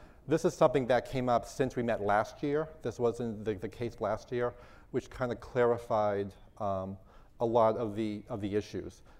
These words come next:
So this is, it's a good thing 'cause I think it's gonna take a lot of things out of the revenue recognition, recognition standard, but you still have to do this assessment. So then looking at the, the contracts with customers, this is gonna be effective for fisc-, for calendar year two thousand nineteen,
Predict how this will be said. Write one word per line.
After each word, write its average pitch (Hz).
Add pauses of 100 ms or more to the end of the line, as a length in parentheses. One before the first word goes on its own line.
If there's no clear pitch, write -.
So 104 (100)
this 120
is, - (400)
it's 180
a 220
good 175
thing 139
'cause 123
I 127
think 131
it's -
gonna 120
take 117
a 117
lot 110
of 110
things 107
out 113
of 107
the 104
revenue 107
recognition, 107 (440)
recognition 117
standard, 104 (400)
but 120
you 113
still -
have 113
to 113
do 113
this 107
assessment. 98 (360)
So -
then 151
looking 151
at 143
the, 120 (220)
the 113
contracts 131
with 120
customers, 127
this 135
is 151
gonna 143
be 139
effective 127
for 117
fisc-, -
for -
calendar 143
year 135
two -
thousand 123
nineteen, 117